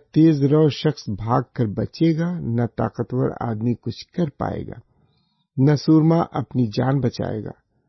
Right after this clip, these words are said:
نہ تیر چلانے والا قائم رہے گا۔ کوئی نہیں بچے گا، خواہ پیدل دوڑنے والا ہو یا گھوڑے پر سوار۔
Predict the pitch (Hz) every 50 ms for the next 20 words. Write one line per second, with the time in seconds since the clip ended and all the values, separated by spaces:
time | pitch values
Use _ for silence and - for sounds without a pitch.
0 | _ _ - 135 131 135 151 143 - - - 175 190 170 - - 151 139 135 131
1 | 131 139 147 151 139 123 123 120 123 139 165 175 _ _ _ _ - 139 143 151
2 | 156 143 127 120 98 104 107 - - - - _ _ _ _ _ _ _ _ _
3 | _ - 196 226 233 214 208 190 185 190 151 147 - - 139 120 104 104 113 -
4 | - _ _ _ _ - - 147 151 151 143 - _ _ _ - 131 127 131 131
5 | 160 156 143 127 120 123 123 123 123 131 131 123 123 120 127 131 127 113 104 147
6 | 156 160 160 160 - _ - 113 113 120 113 113 98 - 101 101 110 120 131 135
7 | 127 - - 110 104 - - - - 113 110 120 120 123